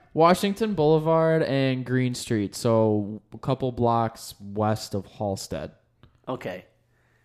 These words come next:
Speaker 2: We don't know what
Speaker 1: Really good place.
Speaker 2: I don't know what neighborhood that
Speaker 1: A
Speaker 2: is.
Speaker 1: really
Speaker 2: Parlor
Speaker 1: Greek
Speaker 2: Pizza,
Speaker 1: town,
Speaker 2: huh?
Speaker 1: basically. West
Speaker 2: Greek
Speaker 1: Loop.
Speaker 2: town? Okay.
Speaker 1: Yeah, West Loop area.
Speaker 2: Oh, all right. So
Speaker 1: Where, where I used to work. It's, it's right
Speaker 2: around by,
Speaker 1: over
Speaker 2: like,
Speaker 1: there.
Speaker 2: U I, U I C and stuff area, right?
Speaker 1: Yeah, a little bit north of there. Yep.
Speaker 2: Okay.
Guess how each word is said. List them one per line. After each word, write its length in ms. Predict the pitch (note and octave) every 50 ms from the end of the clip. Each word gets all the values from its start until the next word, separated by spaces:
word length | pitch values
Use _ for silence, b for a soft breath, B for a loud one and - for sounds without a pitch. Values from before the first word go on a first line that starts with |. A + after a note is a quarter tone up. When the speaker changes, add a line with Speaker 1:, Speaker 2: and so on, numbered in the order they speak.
| _ _ _ _ _
Speaker 2:
We 100 | - A2+
don't 80 | A2 A2
know 60 | G#2+
what 60 | G#2
Speaker 1:
Really 260 | A2+ C3+ C#3 C3+ C3+ B2+
good 180 | B2 A#2+ A2+ -
place. 240 | - G#2+ D#2+ - -
Speaker 2:
I 100 | - C3
don't 100 | C#3 D3
know 80 | C#3 C3+
what 140 | B2+ A2+ A2
neighborhood 320 | A#2+ A#2+ G#2+ A2 F#2+ F2
that 80 | F#2+ G2+
Speaker 1:
A 60 | G#2
Speaker 2:
is. 140 | F#2+ G2 F#2+
Speaker 1:
really 240 | G2 G#2+ G#2+ G#2+ G#2+
Speaker 2:
Parlor 340 | A2+ B2 C#3+ D3+ D3+ D3+ C#3
Speaker 1:
Greek 180 | C#3 C3+ C3+
Speaker 2:
Pizza, 140 | B2+ A#2+ A#2+
Speaker 1:
town, 180 | G#2+ G2 D2 G2+
Speaker 2:
huh? 160 | G#2 G#2 A2+
Speaker 1:
basically. 520 | - G2+ G2+ - - G#2+ - - G#2 G#2 G#2+
West 320 | G#2+ A2 G#2+ G#2+ - -
Speaker 2:
Greek 140 | A2+ G#2+ G#2
Speaker 1:
Loop. 60 | G2+
Speaker 2:
town? 180 | G#2+ A#2 C#3 C#3 - _ _ _ -
Okay. 260 | - B2+ - F#2 G#2+ A#2
Speaker 1:
Yeah, 40 | B2+ - -
West 240 | - G#2+ G#2 - -
Loop 180 | A2+ G#2+ G2 -
area. 320 | G#2 G#2 G#2 G#2 G2+ G2+ -
Speaker 2:
Oh, 160 | - G#3 D#3 A#2+
all 120 | C#3+ E3
right. 280 | C#3 A2+ B2 C#3 - -
So 220 | - E3 D3+ C#3
Speaker 1:
Where, 100 | C3+ A2+
where 180 | - G#2+ A#2+ A#2
I 40 | A2+
used 240 | A2 A2 A2 - -
to 80 | A#2
work. 160 | A2 A2 A2+
It's, 260 | F#2+ A#2+ A#2 - - - _
it's 220 | - B2 A#2+ - -
right 80 | D3
Speaker 2:
around 160 | C#3+ D3 D3
by, 60 | C#3+ D3
Speaker 1:
over 60 | D3
Speaker 2:
like, 120 | C#3+ C3+ -
Speaker 1:
there. 80 | -
Speaker 2:
U 140 | D3+ D3+ D3
I, 160 | D3 C#3 C3
U 260 | B2+ C#3 C3+ C3+ D3
I 120 | D3 C3 A#2+
C 200 | - - G3 E3+
and 160 | A#2+ F2+ F2+
stuff 260 | - - F#2+ E2+ -
area, 280 | - F#2+ F#2 F2+ F2+ F2
right? 240 | F#2 G2+ B2 E3 G3+
Speaker 1:
Yeah, 140 | B2+ B2+ A#2+
a 20 |
little 160 | A#2 A#2 A#2+
bit 140 | A#2 A#2 G2+
north 260 | G#2+ G#2+ G#2 G2+ -
of 80 | G2+ F#2+
there. 180 | F#2+ F2+ F2+ - -
Yep. 100 | E3 E3+
Speaker 2:
Okay. 260 | A#2+ A#2+ C3 D#3+ D3+